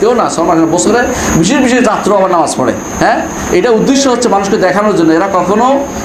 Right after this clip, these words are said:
সত্যিকারের নামাজি নয়, এরা সত্যিকারের নামাজি নয়, এদেরকে, এরা নামাজি নয়। এদের হুকুম বিধান হচ্ছে যে যারা বেনামাজি, আওয়াজ হচ্ছে না? ঠিক আছে না?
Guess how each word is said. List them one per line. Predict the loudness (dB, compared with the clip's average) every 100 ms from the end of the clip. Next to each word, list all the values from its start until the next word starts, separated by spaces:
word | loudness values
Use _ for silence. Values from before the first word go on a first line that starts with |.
| -4
সত্যিকারের | -2 0 0 0 2 2 0 -2 -10 -4 0
নামাজি | 2 0 0 2
নয়, | 2 0 -4 -10 -10 -2
এরা | 0 2
সত্যিকারের | 0 0 0 2 0 2
নামাজি | 0 2 2
নয়, | 2 0 -2
এদেরকে, | 0 0 0 0 0
এরা | 0 0 2 0 2
নামাজি | 2 2 2
নয়। | 2 2
এদের | 2 2
হুকুম | 2 2
বিধান | 2 2 2
হচ্ছে | 0 2 0 0 -8 -6 0
যে | 0
যারা | 2 0 2 0 -2 -8 -10 -2
বেনামাজি, | 0 2 2 0 2 0 -2 -4 -2
আওয়াজ | 0
হচ্ছে | 0 0
না? | 0 0 -2 -2 0 0 2
ঠিক | 2
আছে |
না? | 2